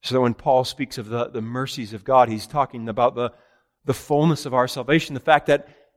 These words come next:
Jesus Christ has come into this world to save wretched sinners, to deliver us from our sin and misery, and to give us all of the,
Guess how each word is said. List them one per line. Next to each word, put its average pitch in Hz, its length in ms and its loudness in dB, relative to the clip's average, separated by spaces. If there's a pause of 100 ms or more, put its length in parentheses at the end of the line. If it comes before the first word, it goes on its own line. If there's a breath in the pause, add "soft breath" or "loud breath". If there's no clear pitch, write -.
(960)
Jesus 135 400 2
Christ 160 360 4
has 131 120 -8
come 170 320 2
into 151 120 0
this 131 160 -12
world 147 260 -2
to 135 60 -14
save 165 340 2 (1040 soft breath)
wretched 165 560 4
sinners, 151 720 -2 (880)
to 151 100 -4
deliver 170 400 4
us 185 140 0
from 175 160 -2
our 156 100 4
sin 160 200 -4
and 151 100 -2
misery, 139 280 -4
and 147 120 -4
to 131 60 -10
give 180 180 2
us 180 180 4
all 185 240 6
of 170 80 -4
the, 180 160 2